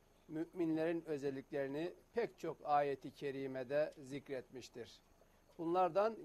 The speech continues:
geçen dersimizde birkaç kısmına değinmişti saygıdeğer hocam. Bunlardan özellikle Ra'd suresinde Cenab-ı Hak, mümin, Rabbine verdiği sözde duran,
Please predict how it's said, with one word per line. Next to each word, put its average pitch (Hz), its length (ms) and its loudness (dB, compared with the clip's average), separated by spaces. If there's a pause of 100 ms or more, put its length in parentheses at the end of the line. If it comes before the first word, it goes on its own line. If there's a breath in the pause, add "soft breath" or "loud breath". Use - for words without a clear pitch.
geçen 160 400 -2
dersimizde 139 840 0 (540)
birkaç 190 600 0 (600)
kısmına 160 640 0 (300)
değinmişti 143 500 -2
saygıdeğer 131 480 -2
hocam. 117 260 -6 (600)
Bunlardan 170 480 2
özellikle 175 760 0 (640)
Ra'd 175 260 6
suresinde 139 580 -4
Cenab-ı 143 440 4
Hak, 147 320 2 (640)
mümin, 175 580 0 (680)
Rabbine 175 580 4
verdiği 165 440 2
sözde 139 460 -2
duran, 151 360 6